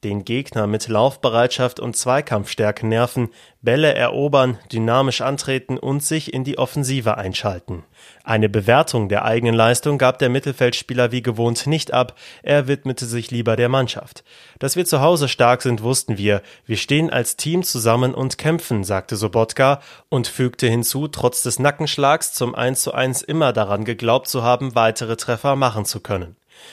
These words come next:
„Das haben wir heute wieder gezeigt. Uns zeichnet aus, dass wir Einwechselspieler haben, die frische Impulse geben können.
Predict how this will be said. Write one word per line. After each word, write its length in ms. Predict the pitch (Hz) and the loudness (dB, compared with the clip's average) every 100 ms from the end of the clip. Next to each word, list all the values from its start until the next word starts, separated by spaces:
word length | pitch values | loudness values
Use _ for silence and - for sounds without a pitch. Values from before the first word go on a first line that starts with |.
| - | -12
„Das 160 | - 139 | -6 2
haben 160 | 175 170 | 2 4
wir 120 | 147 | 4
heute 260 | 151 - | 2 2
wieder 180 | 135 135 | 0 0
gezeigt. 520 | 123 - 127 95 - | 0 0 0 0 -4
Uns 280 | - 143 156 | -8 -4 0
zeichnet 400 | - 135 131 120 | 2 2 2 -4
aus, 340 | 113 131 156 - - - | 0 0 0 -6 -16 -6
dass 240 | 117 - | -4 -2
wir 200 | 135 131 | 0 0
Einwechselspieler 920 | 135 160 123 - 113 - 131 127 120 | 0 2 0 -2 -6 -6 -2 2 2
haben, 260 | 123 127 123 | 2 0 -2
die 160 | 120 | -4
frische 320 | - 165 160 | -4 -4 -2
Impulse 500 | 127 117 131 147 120 | -2 -2 0 0 0
geben 280 | 113 117 117 | 0 -2 0
können. 320 | 123 123 120 | 2 2 2